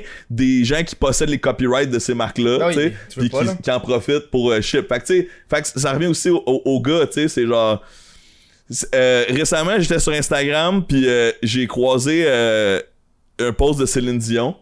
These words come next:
Speaker 2: Ah.
Speaker 1: C'est parce que, bien sûr, je suis Instagram.
Speaker 2: Mais
Speaker 1: C'est,
Speaker 2: Céline Dion.
Speaker 1: c'est votre devoir national de suivre Céline
Speaker 2: Est-ce que
Speaker 1: Dion
Speaker 2: ça
Speaker 1: sur
Speaker 2: fait longtemps qu'elle est
Speaker 1: Instagram.
Speaker 2: sur Instagram ?
Speaker 1: Ah, quand même quelques années, là, ouais, ouais. Puis, euh,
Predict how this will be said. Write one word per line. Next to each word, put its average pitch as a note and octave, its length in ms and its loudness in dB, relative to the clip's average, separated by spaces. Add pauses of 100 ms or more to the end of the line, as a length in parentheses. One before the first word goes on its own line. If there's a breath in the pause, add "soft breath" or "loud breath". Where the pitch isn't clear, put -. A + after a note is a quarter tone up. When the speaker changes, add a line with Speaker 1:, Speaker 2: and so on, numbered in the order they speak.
(180)
Speaker 2:
Ah. - 120 -6
Speaker 1:
C'est G2 80 -12
parce G#2+ 120 -2
que, A#2+ 140 -2
bien G#2+ 300 -4
sûr, B2+ 200 -2
je - 80 -4
suis A#2 200 -4
Instagram. G#2 360 -2 (100)
Speaker 2:
Mais - 140 -8
Speaker 1:
C'est, A#2 180 -2
Speaker 2:
Céline B2 340 -6
Dion. A#2 180 -4
Speaker 1:
c'est C3+ 60 0
votre C3+ 180 -2
devoir C#3+ 280 0
national C#3+ 460 0
de C3+ 100 0
suivre C3+ 220 -2
Céline A#2 200 -2
Speaker 2:
Est-ce A2 60 0
que - 40 2
Speaker 1:
Dion C3 100 0
Speaker 2:
ça F#3 80 -2
Speaker 1:
sur - 60 0
Speaker 2:
fait - 80 0
longtemps E3 140 0
qu'elle - 100 0
est - 40 -2
Speaker 1:
Instagram. - 160 0
Speaker 2:
sur A3 60 0
Instagram ? G#3+ 420 -4 (440 loud breath)
Speaker 1:
Ah, D3 280 0
quand F3+ 100 -2 (100)
même G3 160 -2
quelques F3+ 340 -2
années, B2 320 -2
là, G#2 240 -2
ouais, A#2 220 -4
ouais. A2+ 160 -4 (120)
Puis, A#2+ 220 2
euh, G#2 440 2